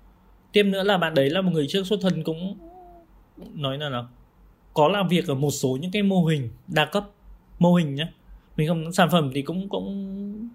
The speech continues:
mình không rõ lắm. Nhưng đại khái ngày đấy cũng là có một chút thành công, mà cũng liên quan đến đào tạo, hướng dẫn, định hướng các thứ. Thế nên là, là mình và bạn đấy là hợp tác với nhau cũng khá là ổn.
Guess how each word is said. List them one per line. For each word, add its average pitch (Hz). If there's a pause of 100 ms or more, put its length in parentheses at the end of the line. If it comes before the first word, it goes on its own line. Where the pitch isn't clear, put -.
(520)
mình 160
không 180
rõ 196
lắm. 175 (600)
Nhưng 180
đại 175
khái 170
ngày 180
đấy 156
cũng 185
là 220
có 143
một 180
chút 208
thành 180
công, 151 (220)
mà 139
cũng 170
liên 185
quan 156
đến 147
đào 151
tạo, 151
hướng 135
dẫn, 180
định 185
hướng 139
các 190
thứ. 156 (880)
Thế 165
nên 185
là, 151
là 139
mình 143
và 131
bạn 135
đấy 123
là 175
hợp 147
tác 180
với 147
nhau 147
cũng 156
khá 139
là 180
ổn. 156